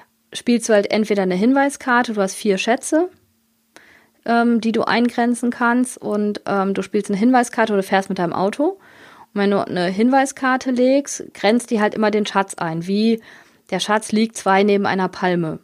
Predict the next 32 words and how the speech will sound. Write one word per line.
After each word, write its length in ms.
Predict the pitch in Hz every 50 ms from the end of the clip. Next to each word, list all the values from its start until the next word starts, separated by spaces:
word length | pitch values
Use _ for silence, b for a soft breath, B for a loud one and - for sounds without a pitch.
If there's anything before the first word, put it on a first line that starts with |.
| _ _ _ _ _ _ _ _ -
Jetzt 260 | - - - - -
sind 160 | 214 220 208
drei 240 | - - 185 180 175
Palmen 420 | 175 - - 196 214 240 254 254
da 120 | 247 233 233
drin, 360 | 233 220 233 226 240 240 233
es 160 | 208 202 -
gibt 180 | - 190 190 -
ganz 220 | 185 190 196 190
viele 160 | - 196 185
Hexfelder, 680 | 185 202 202 - - - - 220 214 214 208 208 202 -
also 180 | - 175 190 185
das 160 | 190 185 -
sind 140 | 208 196 -
noch 180 | - - -
ziemlich 340 | - - 202 180 170 170 -
viele 320 | - - 269 277 269 262 254
Felder, 400 | - - 240 226 233 233 226 226
wo 60 | 220
es 140 | 220 - -
liegen 260 | 220 220 214 208 202
kann. 380 | - 214 208 208 208 208 214 B B B B B B B B B B B B B -
Und 460 | - 190 190 190 208 196 - - -
dann 280 | 185 190 190 190 180 196
wird 120 | 190 190
es 120 | 190 - 185
halt 140 | 175 160
weiter 280 | 180 185 196 214 196 -
eingegrenzt 720 | - 190 190 190 185 190 - - 180 180 190 190 190 -
mit, 300 | 190 185 185 190 190 - B B B B B B B B B -
das 320 | - 175 170 175 - -
liegt 400 | 196 190 196 202 196 - - -